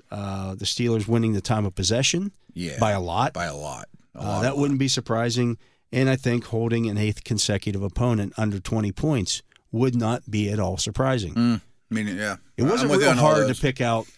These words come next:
Speaker 2: Yeah, yeah, yeah.
Speaker 1: things.
Speaker 2: Yeah, I mean, you're not going super crazy with those,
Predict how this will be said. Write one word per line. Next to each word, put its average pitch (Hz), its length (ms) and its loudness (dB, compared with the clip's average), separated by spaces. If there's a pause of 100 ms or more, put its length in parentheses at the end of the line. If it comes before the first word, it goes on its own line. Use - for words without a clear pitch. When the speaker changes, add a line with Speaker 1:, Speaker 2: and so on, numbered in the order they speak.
(140)
Speaker 2:
Yeah, 135 300 6
yeah, 107 160 0
yeah. 95 300 -2
Speaker 1:
things. 107 600 -2
Speaker 2:
Yeah, 107 240 -2
I 101 40 -2
mean, 104 260 -4
you're 113 120 -4
not 104 180 -6
going 101 340 -6 (180)
super 113 280 -6
crazy 90 340 -6
with 87 140 -10
those, 85 360 -8